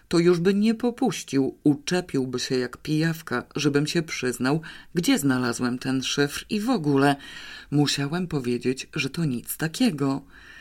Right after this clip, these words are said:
Janeczka zastanowiła się trochę. „No może”, przyznała bez przekonania. Pomimo liści, kamyków i wszelkich innych przeszkód dotarli wreszcie do domu. Już z daleka ujrzeli babcię, wyglądającą na nich przy furtce.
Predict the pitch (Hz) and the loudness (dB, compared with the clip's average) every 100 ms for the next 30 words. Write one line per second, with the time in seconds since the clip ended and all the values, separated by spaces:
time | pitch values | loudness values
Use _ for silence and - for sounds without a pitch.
0 | - - - _ 160 175 254 - 180 170 | -20 -20 -20 _ 2 2 2 -2 -4 -4
1 | - _ 139 160 165 170 170 185 117 113 | -6 _ -2 0 0 -2 -2 -2 -4 -6
2 | - 131 139 135 - 135 139 - - _ | -6 -4 -4 -4 -4 -6 -8 -18 -20 _
3 | _ _ 269 294 254 190 180 147 123 120 | _ _ -4 2 4 4 4 2 0 -4
4 | 117 - - - - 135 147 135 117 117 | -6 -14 -16 -6 -2 0 2 0 -2 -4
5 | - - 131 - 143 147 139 131 127 - | -6 -6 -6 -4 -2 0 0 0 -2 -6
6 | _ _ _ _ - 180 160 156 143 139 | _ _ _ _ -2 4 4 6 4 2
7 | 160 - - 208 165 139 127 - 240 285 | 2 0 -2 -2 2 2 2 0 -4 -2
8 | 175 170 - 277 - 196 - - 254 160 | -2 -2 -2 -2 0 -2 -2 0 2 2
9 | 135 - - 233 - - 175 - - _ | 0 -2 -2 0 -2 0 0 -2 -12 _
10 | 156 143 151 143 120 120 120 127 - - | 0 2 2 0 0 0 -2 -2 -4 -4
11 | 110 120 143 131 127 117 - - - 165 | -2 0 2 2 2 -2 -10 -20 0 2
12 | 165 170 202 151 123 120 120 135 123 120 | 4 4 2 2 0 0 2 2 0 0
13 | 120 - 127 139 170 135 135 131 120 135 | -4 -4 -2 0 2 2 4 4 2 0
14 | 175 151 139 139 147 135 - 143 - 180 | 0 0 0 2 0 -2 -6 -6 -2 -2
15 | - - - 143 | -2 -8 -2 -2